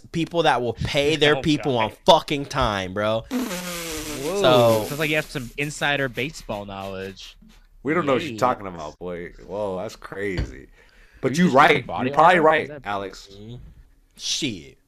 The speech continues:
Speaker 2: All right, so, like, look, we, we, we already know what happened in the fight. We don't need to talk about it, but I'd like to get your guys' take on, uh, some matchmaking for this. So put on your Sean Shelby hat. Nick, we'll start with you first. Give me, um, if Tony doesn't retire, which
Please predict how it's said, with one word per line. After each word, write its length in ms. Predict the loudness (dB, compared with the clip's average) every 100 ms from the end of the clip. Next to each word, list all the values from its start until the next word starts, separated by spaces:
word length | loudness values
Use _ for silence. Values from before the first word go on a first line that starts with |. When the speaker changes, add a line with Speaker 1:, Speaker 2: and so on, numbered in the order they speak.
| _ _ _ -20 -20 _ -6
Speaker 2:
All 80 |
right, 200 | -4 -4
so, 160 | -4 -4
like, 180 | -4 -4
look, 400 | -6 -4 -4 -8
we, 140 | -10 -10
we, 160 | -10 -8
we 120 | -4
already 160 | -2 -2
know 60 |
what 120 | -4
happened 400 | -4 -4 -6 -16
in 80 | -14
the 60 | -14
fight. 320 | -8 -6 -4
We 100 | -6
don't 80 | -10
need 100 | -10
to 60 | -10
talk 160 | -10
about 300 | -8 -8 -8 -8
it, 80 |
but 180 | -10 -8
I'd 120 | -6 -4
like 140 | -4
to 60 | -4
get 120 | -6
your 140 | -6
guys' 220 | -6 -10
take 240 | -10 -10 -10
on, 460 | -12 -12 -10 -12 -14
uh, 280 | -16 -14 -14
some 200 | -16 -14
matchmaking 600 | -10 -10 -10 -16 -14 -18
for 160 | -18 -16
this. 200 | -16 -14
So 220 | -12 -12
put 180 | -14 -14
on 120 | -12
your 80 | -12
Sean 280 | -10 -12 -10
Shelby 300 | -10 -10 -10
hat. 220 | -10 -10
Nick, 160 | -12 -10
we'll 80 |
start 200 | -10 -10
with 120 | -12 -16
you 80 |
first. 360 | -14 -10 -10 -12 -20 -20 -20 _
Give 160 | -10 -8
me, 580 | -8 -10 -10 -10 -12 -14
um, 680 | -12 -10 -8 -8 -10 -14 _ -12
if 140 | -10
Tony 260 | -10 -10 -8
doesn't 260 | -10 -10
retire, 240 | -10 -8
which 140 | -8